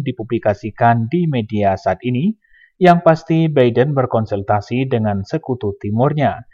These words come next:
termasuk pemerintah Jepang dan Korea Selatan, sebelum mengumumkan pendekatan Gedung Putih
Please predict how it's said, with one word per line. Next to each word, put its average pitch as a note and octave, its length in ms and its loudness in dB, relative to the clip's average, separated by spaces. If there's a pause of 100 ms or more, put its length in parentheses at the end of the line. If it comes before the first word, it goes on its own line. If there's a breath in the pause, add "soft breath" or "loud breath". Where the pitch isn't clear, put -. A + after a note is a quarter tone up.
(260 soft breath)
termasuk A#2 560 0
pemerintah G2+ 640 -2
Jepang B2+ 560 2
dan C3+ 240 2
Korea G2 400 -2
Selatan, C3+ 640 2 (320 soft breath)
sebelum F3 560 2
mengumumkan C3 880 2
pendekatan C#3 880 0
Gedung G#2 400 -2
Putih A#2+ 480 -4